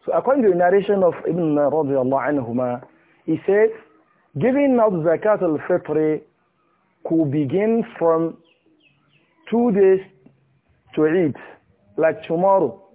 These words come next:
We are still fasting tomorrow, twenty-eighth. We are still fasting next tomorrow, twenty-ninth of Ramadan.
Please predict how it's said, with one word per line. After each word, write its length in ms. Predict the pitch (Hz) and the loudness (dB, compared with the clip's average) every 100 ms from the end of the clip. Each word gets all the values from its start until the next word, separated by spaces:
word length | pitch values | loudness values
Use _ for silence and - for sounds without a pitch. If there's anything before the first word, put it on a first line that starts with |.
| _ _ _ _ _ _ _ _ _ _ - | _ _ _ _ _ _ _ _ _ _ -2
We 100 | 160 | 0
are 120 | 160 | 0
still 140 | 240 220 | -2 0
fasting 300 | 190 190 196 | -2 -2 -6
tomorrow, 340 | 180 165 180 185 | -4 0 0 0
twenty-eighth. 540 | 180 165 - 185 175 - - _ _ _ _ _ _ _ _ | 0 -4 -2 -4 -4 -6 -20 _ _ _ _ _ _ _ _
We 120 | 165 170 | 0 2
are 120 | 165 | 2
still 160 | 240 240 - | 0 -2 -2
fasting 520 | 190 190 202 196 196 | -2 -2 -4 -4 -2
next 220 | 185 - | -4 -4
tomorrow, 320 | 160 165 180 | -2 0 0
twenty-ninth 560 | 175 165 151 165 185 175 | 0 -4 -4 -2 -2 -2
of 100 | 147 - | -4 -2
Ramadan. 480 | 147 147 160 120 | -2 0 -2 -2